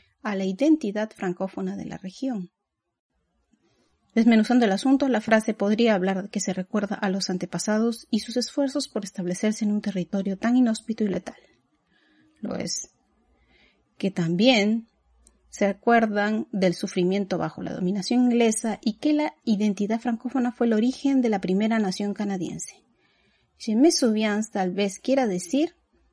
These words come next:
"No me olvido de nada, recuerdo todo y por ello estoy orgulloso".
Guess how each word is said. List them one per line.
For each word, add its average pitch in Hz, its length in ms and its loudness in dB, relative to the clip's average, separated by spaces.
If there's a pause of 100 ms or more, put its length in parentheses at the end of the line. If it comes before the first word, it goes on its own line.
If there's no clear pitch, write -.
(160)
"No 220 160 4
me 220 120 4
olvido 190 280 0
de 170 140 0
nada, 214 480 0
recuerdo 202 440 -4
todo 220 360 -2
y 202 100 -2
por 196 220 -2
ello 233 320 0
estoy 220 320 0
orgulloso". - 580 -2